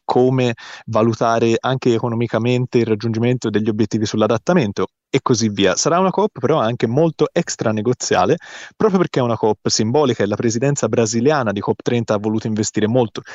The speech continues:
su questo aspetto. La politica, d'altra parte, è anche fatta di simboli e può essere che in questo particolare momento geopolitico sia necessario lavorare così. Dieci anni dall'accordo di Parigi,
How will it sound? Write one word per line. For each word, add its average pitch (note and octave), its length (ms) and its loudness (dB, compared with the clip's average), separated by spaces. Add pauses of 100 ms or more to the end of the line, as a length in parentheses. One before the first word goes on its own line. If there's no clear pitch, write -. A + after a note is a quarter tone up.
(140)
su - 160 -6
questo G#2 280 2
aspetto. - 320 -2
La A#2+ 80 4
politica, A#2 440 -2
d'altra F#2+ 260 -4
parte, G2+ 280 -2
è G2 40 2
anche G#2+ 180 -2
fatta G#2 280 -2
di G#2+ 80 2
simboli F#2 440 -2
e A2 120 -6
può A#2+ 140 2
essere G2+ 240 0
che G2+ 80 -6
in G2 80 -6
questo G2 380 0 (420)
particolare A#2+ 580 2
momento G#2 360 -4
geopolitico G2+ 640 -2
sia F#2+ 240 0 (300)
necessario A#2 500 0
lavorare F#2 360 0
così. F2+ 260 -4
Dieci C3+ 340 2
anni C3+ 180 0
dall'accordo A2 480 0
di G2+ 100 -2
Parigi, A#2+ 380 0